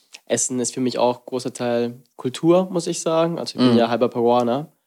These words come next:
Speaker 1: und ich bin zwar in Deutschland die meiste Zeit aufgewachsen, aber das, was dann doch wichtig bei mir hängen geblieben ist, ist das peruanische Essen.
Speaker 2: Ja.
Speaker 1: Und das ist dann für mich einfach ein Teil meiner Identität, darauf könnt ihr nicht verzichten. Deswegen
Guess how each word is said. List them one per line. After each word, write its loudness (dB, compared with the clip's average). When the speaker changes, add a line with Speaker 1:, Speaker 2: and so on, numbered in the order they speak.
Speaker 1:
und 0
ich 0
bin 2
zwar -2
in 0
Deutschland 0
die 0
meiste -2
Zeit -6
aufgewachsen, -6
aber -4
das, -4
was -6
dann -4
doch -6
wichtig -2
bei -2
mir 0
hängen 2
geblieben 0
ist, -4
ist -8
das -14
peruanische -6
Essen. -2
Speaker 2:
Ja. 10
Speaker 1:
Und 0
das -10
ist -14
dann -10
für -16
mich -6
einfach -10
ein -12
Teil -8
meiner -6
Identität, -8
darauf -12
könnt -14
ihr -20
nicht -16
verzichten. -14
Deswegen -2